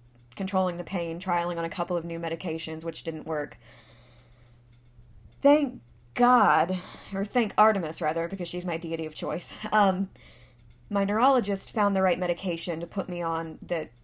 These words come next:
controlled the migraine and did not make me unduly sleepy.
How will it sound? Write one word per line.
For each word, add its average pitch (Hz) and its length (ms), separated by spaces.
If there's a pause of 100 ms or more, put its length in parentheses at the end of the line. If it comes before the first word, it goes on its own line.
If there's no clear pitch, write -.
(120)
controlled 196 380
the 180 60
migraine 160 680
and 156 580 (180)
did 185 140
not 165 240
make 160 240
me 160 340 (680)
unduly 165 480
sleepy. 156 580